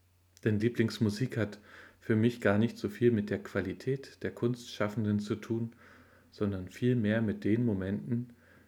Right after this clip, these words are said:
die ich erlebte, während ich die Musik hörte.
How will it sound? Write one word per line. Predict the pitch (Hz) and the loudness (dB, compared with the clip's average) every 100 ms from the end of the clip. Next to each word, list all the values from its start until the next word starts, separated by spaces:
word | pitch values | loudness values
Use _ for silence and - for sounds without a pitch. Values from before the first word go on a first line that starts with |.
| _ | _
die | - | -12
ich | - | -4
erlebte, | 135 123 110 - 101 92 | 0 2 0 -2 -4 0
während | 101 101 104 | 0 0 -2
ich | 104 - | -4 -8
die | 101 | -6
Musik | 101 101 107 104 - | -6 0 -2 -2 -4
hörte. | 92 85 92 | -6 -4 -10